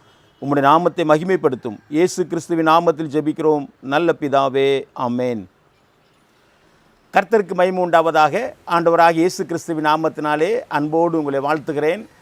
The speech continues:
ஒரு வசனத்தை வாசிக்க விரும்புகிறேன். ரெண்டு தீமோத்தேயு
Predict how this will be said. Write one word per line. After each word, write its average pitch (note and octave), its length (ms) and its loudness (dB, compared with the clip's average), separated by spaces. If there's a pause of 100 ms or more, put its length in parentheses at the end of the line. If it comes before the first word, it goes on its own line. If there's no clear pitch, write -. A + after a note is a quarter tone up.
(360)
ஒரு G#3 200 4
வசனத்தை F#3 460 0
வாசிக்க D#3 400 -2
விரும்புகிறேன். D3+ 580 -2 (920)
ரெண்டு A3 260 2 (100)
தீமோத்தேயு G3+ 640 2